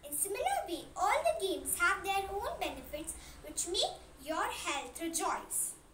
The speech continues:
If you don't have time for playing games, that means you don't have time to take care of your health.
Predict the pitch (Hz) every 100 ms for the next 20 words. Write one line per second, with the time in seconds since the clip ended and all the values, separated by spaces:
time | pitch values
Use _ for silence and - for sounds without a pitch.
0 | - - - - - - - - - -
1 | - 294 330 330 415 - - 381 330 -
2 | 403 330 302 302 285 339 427 698 - 440
3 | 427 277 277 - 285 277 359 466 381 311
4 | - 320 - 480 679 427 339 - - 415
5 | 339 294 - - - 339 339 508 679 -
6 | 403 339 330 330 - 320 349 330 - 370
7 | 320 -